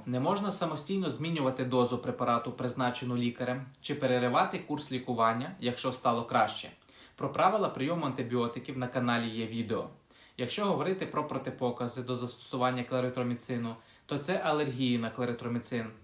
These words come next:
тяжкі захворювання печінки чи нирок,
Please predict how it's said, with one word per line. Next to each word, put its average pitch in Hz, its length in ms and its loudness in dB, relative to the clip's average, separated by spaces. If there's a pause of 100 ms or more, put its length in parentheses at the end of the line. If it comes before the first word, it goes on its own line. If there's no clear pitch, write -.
(240)
тяжкі 143 340 -4
захворювання 151 580 0
печінки 123 580 -2
чи 135 160 -6
нирок, 120 420 -2